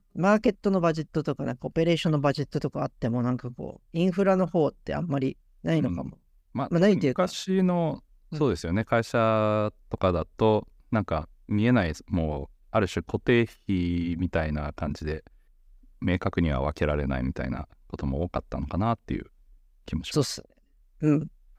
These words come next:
Speaker 1: だと思います。で、えー、次は法則二。Systems that last align cost to business。っ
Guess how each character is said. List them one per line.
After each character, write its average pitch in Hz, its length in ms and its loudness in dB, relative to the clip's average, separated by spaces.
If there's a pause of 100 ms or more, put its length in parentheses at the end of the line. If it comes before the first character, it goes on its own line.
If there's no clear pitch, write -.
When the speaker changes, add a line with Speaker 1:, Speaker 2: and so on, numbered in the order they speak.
(340)
Speaker 1:
だ 135 140 0
と - 160 -2
思 151 120 -6
い - 120 -10
ま - 140 -12
す。 - 280 -14 (160)
で、 180 220 4 (420)
え 151 100 0
ー、 135 40 0
次 165 200 2
は 147 80 2
法 165 160 0
則 147 240 0
二。 135 220 0 (480)
Systems 196 460 2 (140)
that 156 300 2
last 165 360 2
align 143 380 2
cost - 300 -4
to 139 160 -4
business。 - 580 -2
っ - 20 -20